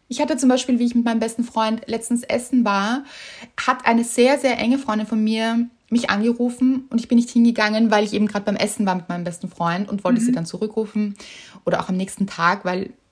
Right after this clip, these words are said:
Speaker 1: es war schon ein bisschen spät. Und sie hat mir eine Nachricht geschrieben, "Ich würde mich freuen, wenn wir heute noch telefonieren." Und da habe ich mir gedacht, "Oh, oh,
Speaker 2: Mhm.
Speaker 1: so gut kenne ich sie. Äh, sie fordert nicht Aufmerksamkeit ein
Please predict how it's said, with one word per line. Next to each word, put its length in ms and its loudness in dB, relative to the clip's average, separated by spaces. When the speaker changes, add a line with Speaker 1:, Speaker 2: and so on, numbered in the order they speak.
Speaker 1:
es 160 -20
war 60 -6
schon 140 -6
ein 40 -4
bisschen 200 -8
spät. 300 -6
Und 180 4
sie 120 0
hat 100 2
mir 240 4
eine 180 0
Nachricht 360 2
geschrieben, 640 4
"Ich 140 -6
würde 120 4
mich 120 4
freuen, 260 0
wenn 140 2
wir 140 -2
heute 180 -2
noch 140 -2
telefonieren." 920 0
Und 140 2
da 80 4
habe 100 2
ich 100 -4
mir 80 -2
gedacht, 340 0
"Oh, 160 -2
oh, 240 -6
Speaker 2:
Mhm. 180 -8
Speaker 1:
so 140 2
gut 160 0
kenne 200 -4
ich 120 -8
sie. 340 -6
Äh, 200 -6
sie 180 2
fordert 360 4
nicht 200 0
Aufmerksamkeit 760 -2
ein 440 0